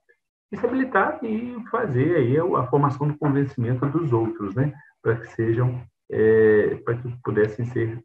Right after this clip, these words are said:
eleitos aos cargos, né? Agora, de forma, é, online, nós vamos fazer acontecer, né, no dia vinte e oito, na próxima quarta-feira, a eleição dessa equipe diretiva. A gente chama nova reunião, é, e online a gente faz esse voto,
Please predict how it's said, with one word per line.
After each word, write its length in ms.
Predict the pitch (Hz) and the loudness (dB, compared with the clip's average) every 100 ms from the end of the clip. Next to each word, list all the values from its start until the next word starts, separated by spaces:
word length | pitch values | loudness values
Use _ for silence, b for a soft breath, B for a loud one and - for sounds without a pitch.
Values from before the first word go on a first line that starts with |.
| - | 0
eleitos 640 | 127 113 123 131 131 131 | 2 4 2 2 -2 -2
aos 160 | 135 - | -4 -6
cargos, 340 | - - - b b b b _ _ _ - | -10 -12 -16 b b b b _ _ _ -8
né? 320 | 117 127 123 | -4 -2 -2
Agora, 460 | - 151 127 104 107 | 2 2 4 4 2
de 80 | - | -2
forma, 560 | - 107 110 120 120 - | -4 -2 2 2 0 -2
é, 200 | 113 110 - | -4 -4 -4
online, 460 | 185 190 147 208 | -2 0 0 -2
nós 200 | 131 117 | -2 -2
vamos 320 | 110 113 120 117 | -2 -4 -4 -4
fazer 280 | 117 110 110 | -2 -2 -4
acontecer, 680 | - 113 104 98 104 98 98 _ _ _ 110 | -6 -8 -8 -8 -6 -8 -10 _ _ _ -4
né, 180 | 120 | 0
no 120 | 135 117 | 0 0
dia 160 | 113 | -2
vinte 220 | 107 120 | -2 -4
e 80 | - | -2
oito, 220 | 104 98 | -4 -4
na 100 | 104 | -8
próxima 540 | 104 - 139 151 120 120 | -6 2 2 2 -4 -6
quarta-feira, 520 | - - - 101 101 | -6 -6 -10 -6 -2
a 40 | |
eleição 640 | 113 139 127 - - 156 - _ _ _ | 0 0 -2 -4 -6 -6 -10 _ _ _
dessa 200 | 110 107 | -8 -6
equipe 280 | 110 - - | -6 -8 -14
diretiva. 540 | - 120 139 - 151 131 | -6 -4 -2 -4 -6 -4
A 40 | |
gente 180 | 107 113 | -6 -8
chama 280 | - 123 147 | -6 -4 -2
nova 300 | 110 120 127 | -2 -2 -4
reunião, 520 | 113 104 101 101 95 - B B B _ | -6 -6 -4 -4 -4 -8 B B B _
é, 360 | - 98 95 87 | -4 0 2 0
e 120 | - 123 | 0 2
online 640 | 127 101 95 95 92 87 b b - | 2 2 0 0 -4 -8 b b -8
a 120 | 95 | -6
gente 280 | 95 98 - - | -6 -8 -10 -8
faz 320 | 92 92 - - | -6 -6 -8 -10
esse 240 | 104 - | -10 -8
voto, 580 | - 95 95 - - | -6 -2 -2 -4 -6